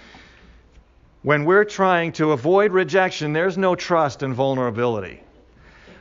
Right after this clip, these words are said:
When we're trying to gain acceptance, there is no trust and vulnerability. It's defense shields up. But I can choose because I know and believe that I am loved unconditionally by the infinite God,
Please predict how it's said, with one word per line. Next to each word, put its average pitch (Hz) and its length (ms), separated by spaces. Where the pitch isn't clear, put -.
When 135 160
we're 185 120
trying 196 340
to 160 80
gain 180 360
acceptance, 156 600
there 170 240
is 131 140
no 156 260
trust 151 680
and 127 200
vulnerability. 123 760
It's 165 200
defense - 360
shields 139 380
up. 147 340
But 131 140
I 180 160
can 165 240
choose 196 680
because 160 320
I 160 160
know 165 600
and 147 180
believe 156 600
that 139 140
I 160 180
am 147 140
loved 160 420
unconditionally 175 760
by 143 180
the 143 80
infinite 165 500
God, 147 360